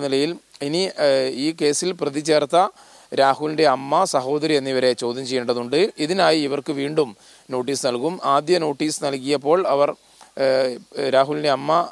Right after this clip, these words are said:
ആശുപത്രിയിലായിരുന്നു, ആശുപത്രിയിൽ അഡ്മിറ്റ് ആയിരുന്നു. തുടർന്ന്, ഏ, അവർ, ഏ, മുൻകൂർ ജാമ്യാപേക്ഷയ്ക്ക് കോടതിയെ സം-, ജു-, മുൻകൂർ ജാമ്യാപേക്ഷയുമായി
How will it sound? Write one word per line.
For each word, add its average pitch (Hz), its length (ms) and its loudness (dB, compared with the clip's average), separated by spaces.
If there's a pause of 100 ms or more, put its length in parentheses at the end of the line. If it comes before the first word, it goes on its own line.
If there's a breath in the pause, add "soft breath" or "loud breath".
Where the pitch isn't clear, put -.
(100)
ആശുപത്രിയിലായിരുന്നു, 139 840 0 (440 loud breath)
ആശുപത്രിയിൽ 135 400 0
അഡ്മിറ്റ് 135 300 -2
ആയിരുന്നു. 120 320 0 (420 soft breath)
തുടർന്ന്, 175 360 2 (240)
ഏ, - 20 2 (240)
അവർ, 143 180 4 (220)
ഏ, 143 40 -2 (220)
മുൻകൂർ 147 360 0
ജാമ്യാപേക്ഷയ്ക്ക് 139 720 0
കോടതിയെ 120 380 0
സം-, 127 140 -8 (200)
ജു-, 135 180 -10 (140)
മുൻകൂർ 143 320 -2
ജാമ്യാപേക്ഷയുമായി 143 720 -2